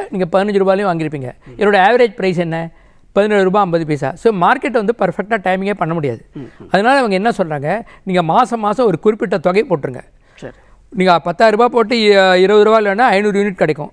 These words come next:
Speaker 2: ம்.
Speaker 1: அதுவே பதினஞ்சு ரூபாய் போச்சுன்னா உங்களுக்கு ஜாஸ்தியான யூனிட் கிடைக்கும்.
Speaker 2: சார், எஸ் ஐ பி பத்தி சொல்லிட்டு இருந்தீங்க. எஸ் ஐ பியோட சிறப்பம்சம் வந்து நிறைய பேர் அதை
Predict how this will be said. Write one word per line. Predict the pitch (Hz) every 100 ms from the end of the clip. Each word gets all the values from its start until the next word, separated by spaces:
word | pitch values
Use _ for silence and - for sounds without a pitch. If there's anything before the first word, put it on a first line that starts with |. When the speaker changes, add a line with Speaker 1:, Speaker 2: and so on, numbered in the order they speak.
| -
Speaker 2:
ம். | 143 - _
Speaker 1:
அதுவே | 190 233 254
பதினஞ்சு | 208 240 226
ரூபாய் | 226 254 247
போச்சுன்னா | 185 202
உங்களுக்கு | 269 214 190 254 427 - _ -
ஜாஸ்தியான | 196 208 220 202
யூனிட் | 185 185 175
கிடைக்கும். | 165 147 165 -
Speaker 2:
சார், | 240
எஸ் | 214 196 262
ஐ |
பி | 226
பத்தி | 185 190
சொல்லிட்டு | 196 190 165 165
இருந்தீங்க. | 147 139 165 240
எஸ் | 202 311
ஐ | 302
பியோட | 247 214 185
சிறப்பம்சம் | 214 214 202 175
வந்து | 185 185
நிறைய | 165 196
பேர் | 190 196
அதை | 175